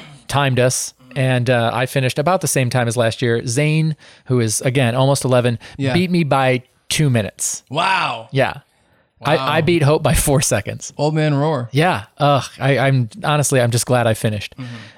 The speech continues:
Speaker 1: Uh, and then they're like, "All right, let's play soccer. Let's play two-on-two soccer." And I'm like,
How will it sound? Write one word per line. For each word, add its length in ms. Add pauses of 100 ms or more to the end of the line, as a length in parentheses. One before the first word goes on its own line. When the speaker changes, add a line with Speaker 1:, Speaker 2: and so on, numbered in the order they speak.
Speaker 1:
Uh, 200
and 100
then 80
they're 140
like, 180
"All 80
right, 160
let's 140
play 220
soccer. 440
Let's 140
play 180
two-on-two 720
soccer." 640
And 100
I'm 80
like, 380